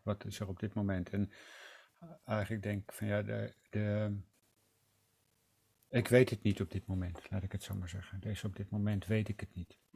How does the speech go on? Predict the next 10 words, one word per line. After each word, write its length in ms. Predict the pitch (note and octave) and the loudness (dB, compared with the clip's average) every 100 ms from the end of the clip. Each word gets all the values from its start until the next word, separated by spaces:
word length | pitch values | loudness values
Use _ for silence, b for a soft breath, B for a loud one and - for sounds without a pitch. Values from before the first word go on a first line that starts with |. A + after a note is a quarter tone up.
| - - | -20 -12
Ik 180 | - G#2+ | -8 -6
weet 240 | - G2+ G#2 | -2 0 2
niet 260 | G2 - | 0 -2
wat, 440 | - F#2+ - - - _ b b b _ | -4 -4 -6 -16 -20 _ b b b _
ik 140 | G2+ | -4
weet 180 | - G2+ | 0 4
niet 160 | G#2+ G2 | 2 2
wat 120 | G2+ | -2
ik 140 | G2+ | -4
vind. 540 | - A#2 G#2+ G#2 - | 2 6 6 6 0